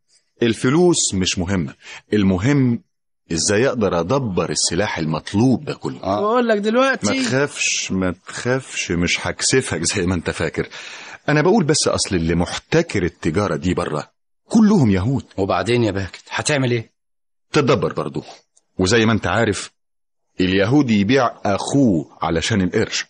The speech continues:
Speaker 2: أيوة. مخابرات هنا لو شمت في الصفقة ريحة واحد يهودي، هتلغي العملية كلها.
Speaker 1: لا، لا، لا، لا، لا، أنا واخد بالي طبعًا من الحكاية دي. وبعدين أنا من خمسة يونيو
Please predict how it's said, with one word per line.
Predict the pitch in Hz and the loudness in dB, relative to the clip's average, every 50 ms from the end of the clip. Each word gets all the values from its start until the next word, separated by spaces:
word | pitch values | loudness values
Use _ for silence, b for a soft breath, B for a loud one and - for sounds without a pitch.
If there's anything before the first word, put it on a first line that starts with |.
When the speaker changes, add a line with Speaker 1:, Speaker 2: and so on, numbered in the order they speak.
| - - | -4 -2
Speaker 2:
أيوة. | 139 185 202 196 | -2 -2 -2 -2
مخابرات | - 101 98 113 131 135 - - | -4 -4 -2 0 -2 -2 -2 -2
هنا | 123 143 156 156 127 | 0 2 2 2 2
لو | 98 95 90 | 2 0 0
شمت | 85 - - 135 139 123 113 - | 0 0 0 2 0 0 0 -2
في | - 101 | -4 -4
الصفقة | 85 - - - 135 - - - 104 104 | -2 -2 -2 -4 -4 -6 -6 -4 -2 0
ريحة | 123 143 - 131 98 - - - | 0 0 0 0 -2 -2 0 0
واحد | 123 139 - - 104 85 82 | 0 0 0 -2 -6 -4 -2
يهودي، | 90 87 - 101 101 98 85 80 73 - - | -2 -2 -2 0 -2 -2 -2 -6 -10 -16 -14
هتلغي | - - 107 107 - - - 190 208 196 151 127 | -8 -4 -4 -4 -2 0 2 2 2 2 2 0
العملية | 123 107 95 107 143 131 156 160 | 0 0 0 0 0 2 2 2
كلها. | 143 - - 123 143 175 170 147 127 | 0 0 -4 -2 -2 -2 -2 0 0
Speaker 1:
لا، | 190 220 214 196 175 | 0 0 0 0 0
لا، | 214 226 185 156 190 | 0 0 0 -2 -2
لا، | 208 214 | -2 -2
لا، | 180 156 170 190 196 | -2 -2 -2 -2 -2
لا، | 180 165 156 175 185 - - 139 | -2 -4 -4 -4 -4 -2 -2 -2
أنا | 139 139 165 | 0 0 0
واخد | 190 - - 127 123 | 0 0 -2 -2 -2
بالي | 175 190 170 123 | 0 0 0 0
طبعًا | - 170 202 185 135 104 | 2 2 0 2 2 0
من | 92 92 | 0 0
الحكاية | 85 - - - - 175 165 139 | -2 -2 -4 -2 0 2 2 2
دي. | 131 165 180 180 B B B B B B B B | 0 -2 -6 -8 B B B B B B B B
وبعدين | 117 120 117 135 202 202 156 | 2 2 4 4 4 2 2
أنا | - 127 113 107 101 | 2 2 2 4 4
من | 101 98 98 90 | 4 4 2 0
خمسة | - - 160 170 170 131 - - 104 | 0 0 2 4 4 2 2 2 2
يونيو | 95 95 104 104 98 92 92 104 | 2 4 4 4 4 4 4 2